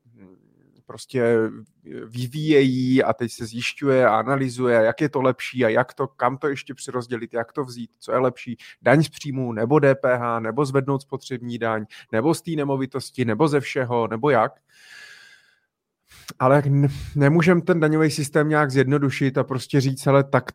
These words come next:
tak, tak to bude nějak, aspoň nějakou jako dobu.“ Nebo si říct jasně, „Hele, když bude ekonomika prostě nějak takhle, budeme vybírat daně takto, když bude takto, tak to bude prostě takhle.“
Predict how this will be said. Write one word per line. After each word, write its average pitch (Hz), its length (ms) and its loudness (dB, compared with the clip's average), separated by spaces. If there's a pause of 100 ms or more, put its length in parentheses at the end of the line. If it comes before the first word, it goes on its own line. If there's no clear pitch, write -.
(160)
tak, - 220 -2
tak - 240 -4
to 139 100 0
bude 117 480 0
nějak, 113 320 2 (100)
aspoň 127 320 -2
nějakou 127 360 2
jako 123 200 2
dobu.“ 110 380 -2
Nebo 117 220 -2
si - 180 -2
říct 139 260 -4
jasně, 131 360 0
„Hele, 127 240 6
když 127 180 -2
bude 135 280 2
ekonomika 135 800 2 (580)
prostě 127 280 -2
nějak 135 320 4
takhle, 135 300 4
budeme 131 320 0
vybírat 127 360 -4
daně 123 280 -4
takto, 120 340 -4
když 123 140 -6
bude 120 260 0
takto, 117 360 -8
tak - 220 -10
to 127 100 -8
bude 123 200 -4
prostě 117 340 -8
takhle.“ 110 440 -2